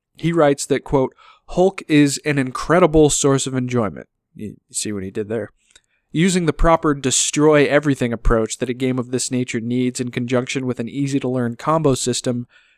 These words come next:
the Hulk doesn't steer action fans wrong too often." He scored the game an eight out of ten on all platforms.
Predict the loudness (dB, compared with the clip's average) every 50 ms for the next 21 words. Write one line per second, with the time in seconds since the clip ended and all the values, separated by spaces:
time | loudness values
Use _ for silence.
0 | _ _ _ -4 -4 2 4 4 2 4 2 0 0 0 -2 -4 -6 -4 -2 0
1 | 0 0 0 0 -2 -2 -2 -4 -8 -8 -6 -4 -4 -2 -2 -2 -2 0 0 0
2 | 0 0 -2 -6 -4 -2 0 0 0 0 -2 -4 -6 -10 -14 -14 _ _ _ _
3 | _ _ _ _ _ _ _ _ _ _ _ _ _ _ _ _ _ -4 -2 -2
4 | -2 -2 -2 -2 -2 -2 0 -2 -4 -4 -4 -4 -4 -4 -6 -8 -6 -4 -2 -2
5 | 0 -2 -2 -4 -6 -8 -8 -6 -6 -6 -6 -8 -12 -10 -8 -8 -6 -4 -4 -2
6 | -2 -2 -2 -2 -2 -2 -2 -4 -6 -12 -14 -14 -16 -20 -20